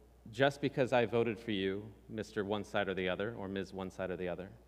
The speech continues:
doesn't mean I stop holding you accountable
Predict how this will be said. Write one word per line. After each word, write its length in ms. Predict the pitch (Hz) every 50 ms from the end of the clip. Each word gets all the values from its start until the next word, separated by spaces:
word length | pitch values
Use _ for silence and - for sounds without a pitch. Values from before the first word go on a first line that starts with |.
| - - - - - - - - - - - - - - - - 107 -
doesn't 320 | 127 127 120 123 139 -
mean 320 | 127 120 117 113 110 110 -
I 140 | - 104 104
stop 460 | 98 - - - - 104 104 104 -
holding 360 | - - 120 110 90 104 101 98
you 160 | 95 92 90
accountable 580 | 85 - - 104 98 95 92 90 80 82 78